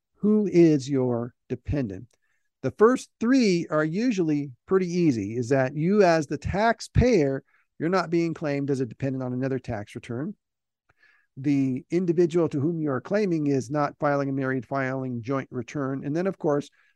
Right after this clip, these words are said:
the person is a citizen or a resident, uh, of the U S for you, and certainly makes it easier for you to be able to claim them. Then there's other tests, such as the relationship test. Is this person the son, daughter,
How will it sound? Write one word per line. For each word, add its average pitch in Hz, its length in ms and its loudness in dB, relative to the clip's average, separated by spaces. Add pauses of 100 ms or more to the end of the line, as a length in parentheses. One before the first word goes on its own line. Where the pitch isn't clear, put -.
the - 60 -20
person 143 280 -4
is 131 100 -4
a 139 60 -2
citizen 127 680 -4 (420)
or 120 240 -6
a 123 60 -4
resident, 120 600 -2 (540)
uh, - 80 -12 (800)
of 135 180 0
the 127 100 -8
U 139 220 -2
S 127 340 -4 (360)
for 143 180 -2
you, 135 160 0
and 131 120 -4
certainly 135 760 -4 (320)
makes 139 280 -4
it 123 80 -6
easier 127 340 -4
for 135 100 -12
you 123 80 -6
to 117 80 -6
be 127 100 -4
able 120 100 -6
to 123 80 -6
claim 139 340 -4
them. - 220 -14 (720)
Then 175 460 4
there's 156 200 0
other 202 300 4
tests, - 360 -4
such 160 200 -4
as 156 100 -2
the 165 80 -2
relationship 208 600 2
test. - 400 -12 (320)
Is 143 160 0
this 156 140 -2
person 165 400 -2
the 123 80 -6
son, 165 420 0
daughter, 156 560 4